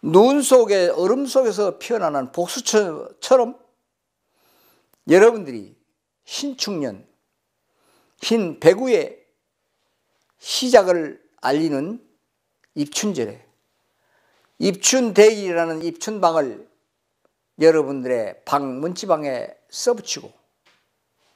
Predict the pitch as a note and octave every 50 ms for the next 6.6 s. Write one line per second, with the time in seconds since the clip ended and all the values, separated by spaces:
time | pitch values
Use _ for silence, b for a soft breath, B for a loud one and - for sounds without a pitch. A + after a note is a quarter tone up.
0 | b b b b b b b b b b b b b b - - F3 F3 E3+ F3
1 | F3 F3+ F3 F3 F3 E3 E3+ E3+ F3 D#3+ C#3+ C3+ B2+ - _ _ _ _ _ _
2 | _ _ _ _ _ _ _ _ _ _ _ _ _ _ _ _ _ _ _ _
3 | _ _ _ _ _ _ - _ _ - - - F3 F3 E3+ D#3+ E3 E3+ F3+ F3+
4 | E3+ D#3 C3+ A2+ - _ _ _ _ _ _ _ _ _ _ _ _ _ _ _
5 | _ _ _ _ _ _ _ _ - - - E3+ F3 E3+ D#3+ D3 C3+ - - -
6 | G#3+ B3+ C#4 C4+ B3 G#3+ D3 A2 - - -